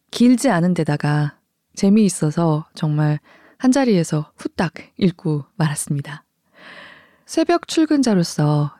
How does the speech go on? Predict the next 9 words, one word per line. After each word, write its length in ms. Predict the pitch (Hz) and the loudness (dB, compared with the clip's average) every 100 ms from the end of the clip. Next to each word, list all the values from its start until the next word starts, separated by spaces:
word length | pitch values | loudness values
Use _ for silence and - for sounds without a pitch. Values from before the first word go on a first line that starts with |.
| - | -6
제가 260 | - 170 | -2 0
보던 500 | 170 - 165 196 214 | -2 -2 0 2 4
모습들이나 580 | 190 156 - 160 151 165 | 2 0 -2 -2 0 0
했던 540 | 185 277 _ 277 262 254 | 0 -2 _ 0 2 2
생각들 500 | 277 285 - 254 226 | 2 0 -2 -2 0
속에서 640 | - 175 165 160 175 170 - - - | -2 -2 0 0 0 -2 -4 -18 -4
익숙한 580 | 240 - 285 - 262 | -2 -2 -6 0 2
장면이나 640 | 226 165 160 165 156 156 156 | 2 2 0 2 0 0 -2
상황도 560 | 160 269 277 220 143 | 0 0 2 2 0